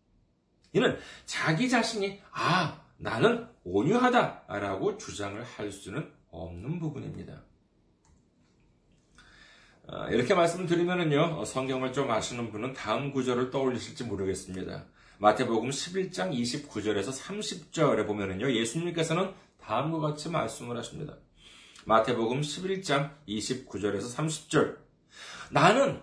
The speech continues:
마음이 온유하고 겸손하니 나의 멍에를 메고 내게 배우라. 그리하면 너희 마음이 쉼을 얻으리니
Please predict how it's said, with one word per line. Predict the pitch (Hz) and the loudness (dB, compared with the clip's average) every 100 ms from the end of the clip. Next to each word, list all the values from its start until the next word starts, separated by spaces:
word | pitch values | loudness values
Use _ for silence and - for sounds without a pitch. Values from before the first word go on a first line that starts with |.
| - | -8
마음이 | - 120 170 220 240 247 262 | -4 -2 2 4 4 2 2
온유하고 | 240 139 160 190 190 160 185 | 4 6 6 6 4 2 0
겸손하니 | 185 123 131 139 143 135 117 135 - | 0 -2 -2 -2 -2 -2 0 0 -2
나의 | 110 110 131 | -2 0 0
멍에를 | 113 107 110 104 110 101 | 0 -2 -2 -2 -2 -4
메고 | 123 101 98 104 160 | -6 -6 -4 2 2
내게 | 180 113 98 98 180 | 2 0 -2 -2 -2
배우라. | - 131 156 170 147 - - - | 0 2 4 6 6 2 -14 -8
그리하면 | 98 98 98 117 | -2 0 -2 -2
너희 | 104 104 110 | -2 -2 0
마음이 | 104 101 104 123 | 0 -2 -4 -6
쉼을 | - 160 175 | -6 -4 -2
얻으리니 | 160 160 156 160 196 - | 0 0 2 2 2 2